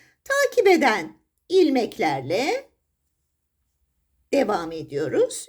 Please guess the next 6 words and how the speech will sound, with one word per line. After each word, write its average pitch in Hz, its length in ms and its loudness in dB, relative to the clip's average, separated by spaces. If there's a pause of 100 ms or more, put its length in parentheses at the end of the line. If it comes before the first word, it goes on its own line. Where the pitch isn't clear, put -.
Yani 339 360 4
yine 320 340 0
sadece 294 880 0 (680)
beş 330 640 2
tane 156 440 -4
ilmeğimizi 240 1000 0